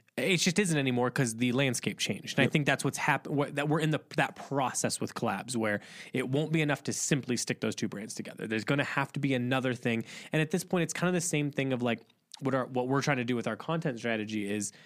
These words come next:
Speaker 1: bring to the top what we're trying to do and how we advocate for the brands and how
Speaker 2: Yeah.
Speaker 1: we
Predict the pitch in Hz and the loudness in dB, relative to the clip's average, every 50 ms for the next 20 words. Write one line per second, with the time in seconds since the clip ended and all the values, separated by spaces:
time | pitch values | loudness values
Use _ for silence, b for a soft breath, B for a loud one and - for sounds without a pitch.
0 | B B B B B - 139 135 139 143 147 156 147 - 151 143 147 151 - - | B B B B B -8 -2 2 2 2 2 2 0 0 0 -2 -2 -2 -2 0
1 | - 156 131 117 - - 107 104 120 127 - - 135 127 123 117 - - 135 123 | 2 2 0 0 -2 -4 -2 0 0 0 0 0 0 0 0 2 2 2 2 2
2 | 120 113 - 113 104 113 117 117 113 110 107 104 - - - - 123 120 117 113 | 2 0 -2 -2 0 2 2 2 2 0 -2 -4 -4 -2 0 2 2 4 2 2
3 | - 113 110 110 113 113 107 - 120 120 - - 113 110 104 101 107 104 107 104 | 2 0 0 0 0 -2 -2 -2 -4 -4 -2 -2 -2 -2 -2 -2 -2 -2 0 -2
4 | 104 107 104 101 98 98 - - 117 113 113 110 117 117 113 110 110 104 | -2 -2 -4 -4 -4 -4 -2 0 2 2 2 2 2 2 2 2 0 -2